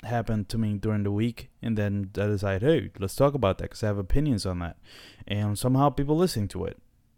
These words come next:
That's wild that people, if you're listening to this podcast, I appreciate you so much you don't even understand.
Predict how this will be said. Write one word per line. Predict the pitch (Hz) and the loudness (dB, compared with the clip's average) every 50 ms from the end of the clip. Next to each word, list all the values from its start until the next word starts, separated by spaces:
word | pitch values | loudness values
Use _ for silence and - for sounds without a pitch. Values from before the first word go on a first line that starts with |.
| - - | -18 -16
That's | 110 101 - 151 147 - - | -6 -2 -2 0 0 -2 -6
wild | - 95 95 98 104 104 98 92 92 90 92 | -4 -2 0 0 2 2 2 0 -2 -2 -4
that | 101 95 92 - | -6 -6 -2 -2
people, | - 107 - - 101 90 - - _ _ - | -2 -2 0 0 -2 -2 -4 -8 _ _ -6
if | 120 - - - | -6 -4 0 2
you're | 233 269 | 2 4
listening | 247 196 175 160 - 156 143 139 | 6 6 6 6 6 4 4 4
to | - 143 | 4 4
this | 139 135 123 | 2 2 2
podcast, | - - 135 127 127 - 135 127 127 123 - - - - - - - - - _ - - _ | 2 2 2 2 2 2 0 0 0 -2 -4 -12 -20 -20 -20 -20 -20 -20 -20 _ -20 -6 _
I | 135 147 | -2 0
appreciate | 160 165 156 143 - - - 131 127 120 - - - 123 113 80 | 2 2 2 0 2 4 4 4 4 2 0 0 0 2 2 2
you | 95 104 104 92 | 0 -2 -2 -2
so | - - - 113 113 | -4 -2 0 2 2
much | 113 110 104 101 98 - - | 4 2 2 0 -2 -4 -6
you | 113 107 | -4 -2
don't | 104 104 101 101 | -2 0 0 0
even | 98 95 95 92 | -2 -2 -2 -2
understand. | 95 92 87 85 - - - 90 85 85 - | -2 -4 -4 -6 -8 -10 -10 -10 -10 -10 -10